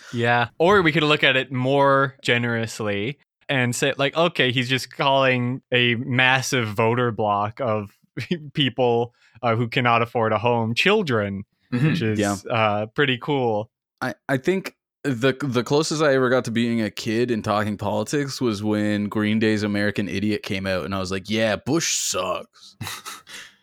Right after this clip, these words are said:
Speaker 2: Well,
Speaker 3: I think
Speaker 2: you have to
Speaker 3: that
Speaker 2: see both sides. He did a lot of good things, too.
Speaker 3: Yeah, nine eleven was pretty cool. <laughs>
Speaker 2: <laughs> Yeah, that's right.
Speaker 3: <laughs>
Speaker 2: And his dad killed J F K. Look,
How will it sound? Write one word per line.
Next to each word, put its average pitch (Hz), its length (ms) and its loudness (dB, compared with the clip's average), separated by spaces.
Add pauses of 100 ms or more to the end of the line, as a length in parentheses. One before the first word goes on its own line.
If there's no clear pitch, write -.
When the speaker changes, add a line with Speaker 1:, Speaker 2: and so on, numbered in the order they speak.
(200)
Speaker 2:
Well, 131 180 2
Speaker 3:
I 131 60 4
think 120 160 2
Speaker 2:
you 185 60 6
have 196 120 4
to 170 40 2
Speaker 3:
that - 60 2
Speaker 2:
see 147 120 4
both 107 260 0
sides. 92 460 0
He 143 60 0
did 180 140 4
a 180 40 4
lot 170 160 6
of 127 60 2
good 113 180 0
things, 95 380 -2
too. 92 340 -4 (340)
Speaker 3:
Yeah, 98 240 2
nine 120 200 2
eleven 104 360 0
was 98 220 -4
pretty 98 240 -10
cool. 110 440 0
<laughs> 131 40 2
Speaker 2:
<laughs> - 60 0
Yeah, 202 280 6
that's 139 240 4
right. 156 400 4 (300)
Speaker 3:
<laughs> - 280 -2
Speaker 2:
And 131 180 2
his 127 300 2
dad 117 400 4
killed 131 260 4
J 117 220 4
F 123 180 0
K. 131 400 2
Look, 117 380 -2